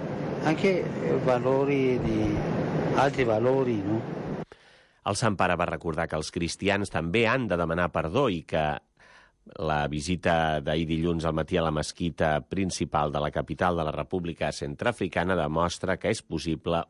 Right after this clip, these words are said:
Speaker 2: una entesa entre les religions. D'altra banda, i en un altre moment del vol de tornada, Francesc va parlar sobre el drama de la sida, tot just unes hores abans de la celebració avui del Dia Mundial de Lluita contra aquesta malaltia.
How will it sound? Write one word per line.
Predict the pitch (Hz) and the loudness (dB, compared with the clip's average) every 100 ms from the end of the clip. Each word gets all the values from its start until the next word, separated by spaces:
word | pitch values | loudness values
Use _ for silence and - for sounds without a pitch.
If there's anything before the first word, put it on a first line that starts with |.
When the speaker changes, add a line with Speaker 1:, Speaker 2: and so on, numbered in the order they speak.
| 110 | -2
Speaker 2:
una | 95 | 0
entesa | 76 71 78 80 | -2 -2 -4 -2
entre | 78 71 80 | -4 -4 -2
les | 78 76 | -2 -2
religions. | 78 78 78 73 65 - - - - - - - | -2 -2 0 -2 -4 -10 -14 -18 -18 -18 -20 -4
D'altra | 113 120 127 | 0 2 4
banda, | 131 117 90 78 71 | 2 2 2 2 0
i | 73 | 0
en | 80 | 0
un | 90 | 2
altre | 92 80 85 | 2 2 0
moment | 80 82 110 85 | 2 2 2 2
del | 78 78 | 0 2
vol | 85 87 | 4 4
de | 82 | 2
tornada, | 80 78 95 107 | -2 -2 0 0
Francesc | - 78 95 92 | 0 -4 -2 0
va | 110 | 0
parlar | 95 82 90 98 | 0 0 0 0
sobre | 107 90 | 0 0
el | 78 | 0
drama | 78 95 | 0 2
de | 107 | 2
la | 76 - | 0 -2
sida, | 123 98 76 | 0 0 0
tot | 85 | -4
just | 78 92 - | -4 -4 -4
unes | 85 82 | -4 -2
hores | 87 90 101 | -2 0 2
abans | 90 95 | 2 2
de | 95 | 0
la | 80 | 0
celebració | 82 78 76 - 107 | -2 -4 -4 -2 0
avui | 87 113 | 0 0
del | 85 | 0
Dia | 80 107 | 0 0
Mundial | 85 76 80 104 | 0 -2 0 0
de | 80 76 | 0 -2
Lluita | 85 90 90 | -2 0 0
contra | 82 76 76 | 0 -2 -4
aquesta | 76 82 - | -2 -2 -2
malaltia. | 80 78 73 - 76 65 | -2 0 -2 -2 -2 -2